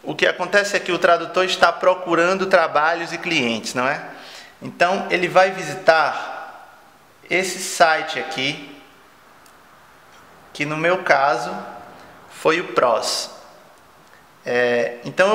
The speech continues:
vou botar aqui uma seta vermelha, dizendo que isso é um relacionamento muito importante, né? Que o tradutor, ele tem que sempre que estar procurando trabalhos e clientes.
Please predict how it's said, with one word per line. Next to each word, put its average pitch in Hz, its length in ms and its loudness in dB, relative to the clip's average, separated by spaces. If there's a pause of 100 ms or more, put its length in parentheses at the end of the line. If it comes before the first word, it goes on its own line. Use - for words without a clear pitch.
vou 196 80 0
botar 190 180 4
aqui 160 300 -2
uma 143 580 0
seta 151 760 0
vermelha, 139 840 0 (460)
dizendo 147 480 -2
que 156 460 -4
isso 196 320 -2
é - 20 2
um 170 80 0
relacionamento 156 800 0
muito 208 320 -2
importante, 208 960 -2 (580)
né? 135 380 -4 (1800)
Que 139 180 0
o 135 180 -2
tradutor, 143 600 0
ele 160 140 -2
tem 170 240 -2
que - 100 -4
sempre 220 420 -2
que 214 140 -10
estar 180 340 4
procurando 165 680 0
trabalhos 143 580 2
e 147 60 -8
clientes. 143 600 -6